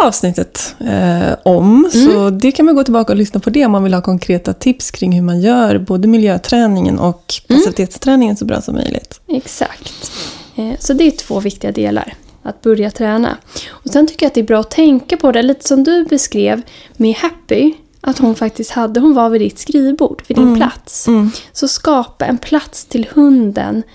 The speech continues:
Speaker 1: Mm.
Speaker 2: där den får vara. Och
Speaker 1: Mm.
Speaker 2: där den får vara i fred. Så att den får rätt förutsättning att kunna
Speaker 1: Mm.
Speaker 2: ta det lugnt
Speaker 1: Mm.
Speaker 2: och komma till ro.
Speaker 1: Mm.
Speaker 2: Så bygg upp en liten, liten mysig plats. Kanske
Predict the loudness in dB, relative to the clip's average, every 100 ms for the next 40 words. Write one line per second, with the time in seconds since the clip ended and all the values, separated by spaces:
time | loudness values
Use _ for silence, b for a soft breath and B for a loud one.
0 | b -2 0 2 0 -4 -6 -10 -10 -6
1 | -2 0 -2 -8 -16 _ -2 0 2 2
2 | 0 -2 -4 -2 0 0 -4 -6 2 2
3 | 4 0 -4 -2 -2 -4 0 2 4 0
4 | -2 -2 0 0 -2 -4 -4 -4 -4 -4
5 | -10 -2 2 2 2 0 0 0 -2 -4
6 | -6 -8 -16 -12 B -4 -4 -12 -8 -8
7 | -6 -8 -8 -12 -14 _ 0 0 0 -6
8 | B B B -6 -4 0 0 -2 -4 -4
9 | -4 -4 -4 -4 -4 -4 -4 -6 -8 -8
10 | -4 -2 0 0